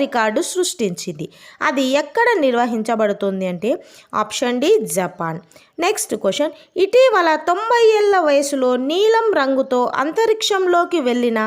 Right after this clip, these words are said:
మొదటి నల్లజాతి వ్యోమగామి అభ్యర్థి పేరు ఏంటి? ఆన్సర్ ఆప్షన్ డి, ఎడ్వైట్.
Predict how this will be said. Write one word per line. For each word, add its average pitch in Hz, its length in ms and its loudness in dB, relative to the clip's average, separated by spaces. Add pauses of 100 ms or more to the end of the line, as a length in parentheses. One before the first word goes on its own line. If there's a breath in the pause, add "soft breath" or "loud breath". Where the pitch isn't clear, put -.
(440 loud breath)
మొదటి 370 380 0 (120)
నల్లజాతి 330 760 0 (120)
వ్యోమగామి 294 760 0 (140)
అభ్యర్థి 302 520 -6
పేరు 214 260 -2 (120)
ఏంటి? 175 260 -8 (760 loud breath)
ఆన్సర్ 202 340 0 (220)
ఆప్షన్ 220 400 -6
డి, 339 100 2 (680)
ఎడ్వైట్. 175 520 -4